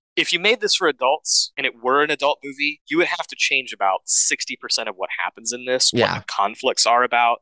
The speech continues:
Speaker 1: and how we deal with them to
Speaker 2: Mm-hmm.
Speaker 1: make it a truly adult movie. I think the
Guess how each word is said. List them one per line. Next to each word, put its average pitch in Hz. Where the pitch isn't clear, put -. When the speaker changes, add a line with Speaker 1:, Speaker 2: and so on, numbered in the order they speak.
Speaker 1:
and 120
how 120
we 107
deal 101
with 123
them 139
to 147
Speaker 2:
Mm-hmm. 165
Speaker 1:
make 117
it 131
a 110
truly 123
adult 104
movie. 123
I 147
think 170
the 131